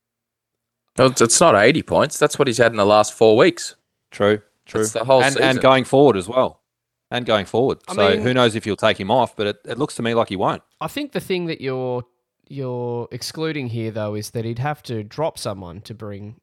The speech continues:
Speaker 3: Etienne off. And, I mean, there's just not really
Speaker 2: <laughs>
Speaker 3: many people he can drop on his lineup, um, that could make way for someone like Travis. Like, Travis Homer,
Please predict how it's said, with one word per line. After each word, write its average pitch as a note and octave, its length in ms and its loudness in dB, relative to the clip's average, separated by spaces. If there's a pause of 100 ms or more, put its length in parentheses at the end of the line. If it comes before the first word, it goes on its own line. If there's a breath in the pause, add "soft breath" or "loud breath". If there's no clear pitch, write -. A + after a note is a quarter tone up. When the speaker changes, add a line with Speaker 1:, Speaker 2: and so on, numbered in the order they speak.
Speaker 3:
Etienne G2+ 380 -14
off. G2 220 -18
And, A#2+ 100 -10
I B2 40 -10
mean, C3+ 200 -10
there's C#3 180 -10
just - 260 -12
not G#3+ 200 -8
really B2 240 -4
Speaker 2:
<laughs> - 0 -
Speaker 3:
many A2+ 180 -8
people A2+ 280 -10
he G#2 60 -8
can G#2 140 -12
drop C#3+ 260 -8
on C3 100 -6
his - 120 -10
lineup, A#2+ 400 -6 (280)
um, G2 600 -10 (320)
that A#2 140 -10
could A2+ 120 -12
make G#2 240 -8
way G#2 200 -6
for G#2 140 -16
someone G2 340 -12
like F#2+ 180 -16
Travis. - 600 -16
Like, A#2 120 -6
Travis D#3 340 -4
Homer, B2 420 -4